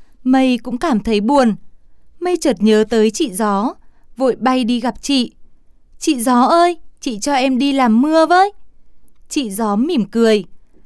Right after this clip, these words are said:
"Làm mưa phải mặc áo xám xấu xí, phải chịu lạnh, phải vất vả. Em có làm được không?" Mây gật đầu.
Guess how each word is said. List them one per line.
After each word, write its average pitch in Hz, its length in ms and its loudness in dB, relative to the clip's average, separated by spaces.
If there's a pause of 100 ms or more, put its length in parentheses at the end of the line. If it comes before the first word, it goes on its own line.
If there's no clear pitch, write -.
(160)
"Làm 226 320 2
mưa 302 320 2 (260)
phải 254 160 -2
mặc 190 220 -2
áo 196 180 -4
xám 208 380 -2
xấu 214 280 0
xí, 233 420 -2 (440)
phải 277 180 -2
chịu 262 280 -2
lạnh, 262 240 0 (480)
phải 226 180 -4
vất 285 200 -2
vả. 262 320 2 (460)
Em 240 320 0
có 233 180 0
làm 277 280 0
được 233 180 2
không?" 330 280 2 (640)
Mây 233 220 2
gật 208 200 0
đầu. 208 340 2